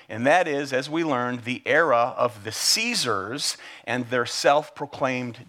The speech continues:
deity. Amen. All right. In chapter eight, the focus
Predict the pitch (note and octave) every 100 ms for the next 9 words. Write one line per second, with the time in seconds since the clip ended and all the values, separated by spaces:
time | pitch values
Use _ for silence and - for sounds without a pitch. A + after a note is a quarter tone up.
0 | F#2+ A#2+ G#2 - - - _ _ _ _
1 | _ _ _ _ _ _ _ _ _ _
2 | _ _ _ _ _ _ _ _ E2+ E2+
3 | _ _ _ _ _ _ _ _ _ -
4 | - - _ _ _ _ _ _ - -
5 | - - G2 C#3 C#3+ - E3+ F3+ E3 G#2
6 | - - _ _ _ _ _ _ A#2+ -
7 | - G#3 A3+ - G#2+ A2+ - -